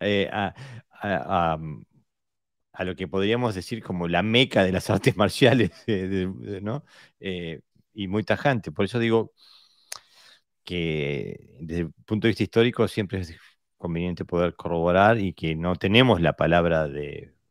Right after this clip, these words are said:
eh, Funakoshi Sensei sobre lo que pasó o pudo haber pasado en esto. Este,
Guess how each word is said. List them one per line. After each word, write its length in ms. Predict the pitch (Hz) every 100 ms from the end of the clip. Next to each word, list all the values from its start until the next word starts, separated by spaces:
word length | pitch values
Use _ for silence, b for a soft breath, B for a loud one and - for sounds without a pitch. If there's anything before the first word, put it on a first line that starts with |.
| _
eh, 360 | - - - _ _
Funakoshi 560 | _ 156 - - - 73
Sensei 260 | 69 80
sobre 280 | - 69 67
lo 180 | 67 - _ _ _ -
que 140 | 73
pasó 480 | - - 71 - 90
o 160 | 85
pudo 240 | 78 85 80
haber 120 | 78
pasado 400 | 73 - 71 69
en 100 | 71
esto. 260 | - _ _ _ B B B B -
Este, 640 | 71 - - 69 65